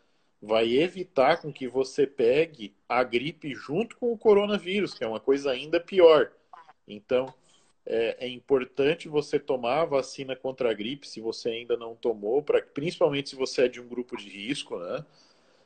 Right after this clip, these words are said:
Pra que você evite a infecção conjunta com o vírus da gripe,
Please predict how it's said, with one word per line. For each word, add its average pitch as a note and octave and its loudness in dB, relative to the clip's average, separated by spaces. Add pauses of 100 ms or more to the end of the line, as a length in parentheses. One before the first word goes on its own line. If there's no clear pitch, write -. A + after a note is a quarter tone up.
(140)
Pra A#2 10
que C3 -2
você A#2+ 2 (140)
evite D3 2 (220)
a C#3 6
infecção C#3 -4
conjunta F3 -2
com D#3+ -6
o D3 -4
vírus C3+ -6
da C#3 8
gripe, A#2 0